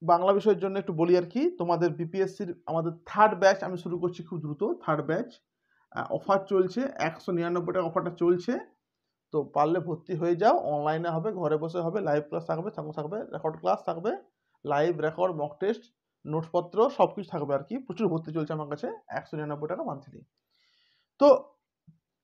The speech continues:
যারা অন্যান্য আর কি বিষয়, ইংলিশ, বাংলা, ইতিহাস, ভূগোল, ওদের জন্য বলবো আর কি যে নিজের সাবজেক্টে আশি নাম্বারের পরীক্ষা তুমি দেবে, এখানে তুমি একদম কম পেলে, একদম তুমি ফোর মার্কস পেলে, পাঁচ, দশ পেলে তুমি পেলে,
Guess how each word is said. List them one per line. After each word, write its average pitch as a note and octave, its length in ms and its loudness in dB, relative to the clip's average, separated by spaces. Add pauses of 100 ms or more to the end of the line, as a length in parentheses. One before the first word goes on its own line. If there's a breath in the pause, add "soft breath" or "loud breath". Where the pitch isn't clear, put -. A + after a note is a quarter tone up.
যারা A#3 260 8
অন্যান্য B3+ 520 6
আর B3+ 160 8
কি A#3+ 140 -6
বিষয়, G3 360 6
ইংলিশ, G3 460 2
বাংলা, F3 420 8
ইতিহাস, F3 360 2
ভূগোল, F3+ 260 0
ওদের F#3+ 220 0
জন্য G#3 180 0
বলবো F3 240 4
আর D#3+ 100 2
কি F#3 120 -8
যে G3+ 260 2
নিজের F3+ 360 0
সাবজেক্টে B3 600 2
আশি - 300 0
নাম্বারের A#3+ 400 4
পরীক্ষা A3 400 -2
তুমি A3 200 -4
দেবে, F3+ 340 2 (720)
এখানে B3+ 260 4
তুমি B3+ 220 0
একদম A#3 400 4
কম A3 240 -2
পেলে, D3+ 280 -4 (240)
একদম C4 280 0
তুমি B3 280 -4
ফোর F#3+ 140 -2
মার্কস E3+ 200 -4
পেলে, C#3 180 -6
পাঁচ, F#3 440 -2
দশ E3 400 0
পেলে D#3 160 -4
তুমি D3+ 180 -8
পেলে, B2 240 -6